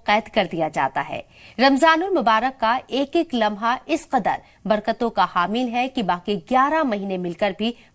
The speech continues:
बराबरी नहीं कर सकते। रोजा नफ्स को अल्लाह का पाबंद बनाता है। बंदा अल्लाह के हुक्म से एक खास वक्त तक खाना पीना छोड़ देता है और एक मखसूस वक्त में सहरी करता है।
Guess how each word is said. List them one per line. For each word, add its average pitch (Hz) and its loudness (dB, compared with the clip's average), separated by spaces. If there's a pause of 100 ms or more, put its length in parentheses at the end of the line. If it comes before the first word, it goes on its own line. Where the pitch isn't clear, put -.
बराबरी 214 0
नहीं 190 -4
कर 170 -2
सकते। 156 -8 (400)
रोजा 294 4 (280)
नफ्स 262 0
को 247 0
अल्लाह 220 -2
का 254 -2
पाबंद 254 -2
बनाता 151 -2
है। 143 -6 (300)
बंदा 185 0 (120)
अल्लाह 196 -4
के 226 -4
हुक्म 269 0
से 254 0 (400)
एक 294 4
खास 349 2
वक्त 220 -2
तक 208 0 (240)
खाना 240 0
पीना 196 -4
छोड़ 170 -6
देता 156 -4
है 151 -6 (280)
और 233 6
एक 277 2
मखसूस 339 0
वक्त 196 -4
में 202 -2 (280)
सहरी 202 0
करता 151 -6
है। - -12